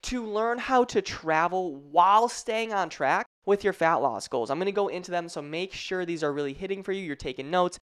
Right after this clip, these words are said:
You're paying attention. All right, number one, how you could really stay on track with your fat loss goals while traveling is sticking to higher protein meals. That's literally it. That's the first thing right there.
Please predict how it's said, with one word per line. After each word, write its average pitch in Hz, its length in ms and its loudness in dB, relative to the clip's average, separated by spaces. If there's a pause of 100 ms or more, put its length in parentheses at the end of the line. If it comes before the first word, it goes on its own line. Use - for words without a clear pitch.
(180)
You're 214 160 10
paying 202 460 4
attention. 156 680 -2
All 156 80 6
right, 147 180 6
number 214 480 -6
one, 185 340 0
how 160 180 -8
you 202 80 -4
could 196 200 -12
really 196 260 -12
stay 175 420 -4
on 147 300 -4
track 139 480 -4 (100)
with 185 240 0
your 185 100 -2
fat 147 220 0
loss 180 320 0
goals 247 200 0
while 151 520 6
traveling 180 680 -2 (260)
is 190 160 0
sticking 233 640 -4
to 214 220 -6
higher 147 500 0
protein 139 680 -6
meals. 117 240 -6
That's 127 220 -6
literally 202 560 -4
it. 139 200 0
That's 143 200 -2
the 202 80 -10
first 180 260 -4
thing 151 140 -6
right 127 180 -2
there. 85 160 0